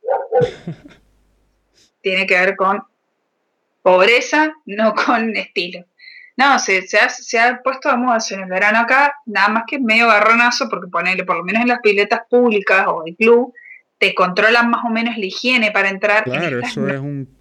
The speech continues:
Speaker 1: cultivo de bichos.
Speaker 2: Exacto, exacto. No hay bañero, no hay una mierda. O sea, hasta que no pase algo, viste, la tienen.
Speaker 1: Ujú.
Speaker 2: Bien.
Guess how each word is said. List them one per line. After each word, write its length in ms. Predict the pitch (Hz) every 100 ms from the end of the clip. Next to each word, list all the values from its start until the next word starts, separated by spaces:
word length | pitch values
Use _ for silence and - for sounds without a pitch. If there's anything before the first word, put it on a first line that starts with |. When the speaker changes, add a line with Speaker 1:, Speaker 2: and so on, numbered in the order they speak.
| _
Speaker 1:
cultivo 640 | - 123 117 185 185 147 127
de 180 | 123 123
bichos. 380 | 214 190 - 214 208 180 170
Speaker 2:
Exacto, 1120 | _ - - - - 208 175 170 - - 160 _ _
exacto. 760 | - 208 190 160 - 170 - 170
No 80 |
hay 100 | 180
bañero, 600 | 208 233 233 226 226 214
no 80 | 180
hay 100 | 175
una 140 | 190 208
mierda. 460 | 196 185 185 175
O 40 | 165
sea, 240 | - 165
hasta 220 | 170 208
que 80 | 190
no 160 | 233 247
pase 280 | 262 262 240
algo, 340 | 247 247 262
viste, 300 | 240 392 466
la 120 | 180
tienen. 240 | 175 440 170
Speaker 1:
Ujú. 340 | 175 196 185 - _ _ _
Speaker 2:
Bien. 160 | 190